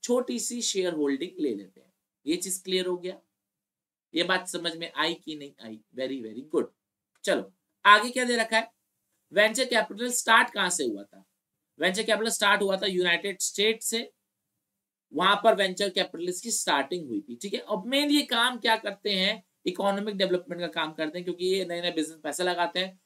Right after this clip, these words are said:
वो ग्रो करते हैं, तुम्हारी economy क्या हो जाती है? develop हो जाती है। यहां तक बात आपको समझ में आ रही है बच्चों या नहीं?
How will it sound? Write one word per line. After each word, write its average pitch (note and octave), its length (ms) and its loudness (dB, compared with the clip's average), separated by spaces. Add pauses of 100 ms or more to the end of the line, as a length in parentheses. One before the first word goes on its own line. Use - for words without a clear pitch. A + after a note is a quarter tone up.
(140)
वो E3 160 6
ग्रो E3 180 2
करते E3 260 -2
हैं, E3+ 40 0
तुम्हारी D#3+ 240 -4
economy D3 380 -8
क्या D#3 120 -6
हो C3+ 60 0
जाती C3+ 220 -2
है? D3+ 60 -4
develop B2 360 -4
हो C3+ 260 -4
जाती - 300 -18
है। - 60 -20 (1400)
यहां F3 260 4
तक G3+ 60 4
बात F#3 200 2
आपको F3 180 -6
समझ E3+ 240 -8
में E3 120 -10
आ D#3+ 40 -6
रही E3 100 -6
है - 60 -10
बच्चों D#3+ 260 -12
या D3 140 -4
नहीं? G#2 120 -18